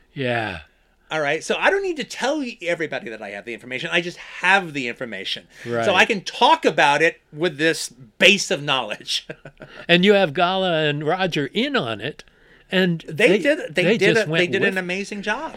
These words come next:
Speaker 2: You know, we watched all the stuff that we were supposed to wa-, you know, uh, uh, uh, it, it was,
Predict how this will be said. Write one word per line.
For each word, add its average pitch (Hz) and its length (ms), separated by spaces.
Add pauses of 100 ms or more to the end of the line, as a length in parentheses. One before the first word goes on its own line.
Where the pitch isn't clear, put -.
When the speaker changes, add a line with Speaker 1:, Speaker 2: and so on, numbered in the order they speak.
Speaker 2:
You 139 140
know, 139 120
we 208 140
watched 185 400
all 196 140
the 247 100
stuff - 280
that 202 80
we 202 120
were 196 180
supposed 170 360
to 214 80
wa-, 170 260
you 175 320
know, 165 300
uh, 156 220
uh, 156 300
uh, 151 320 (920)
it, 175 200
it 214 100
was, 339 220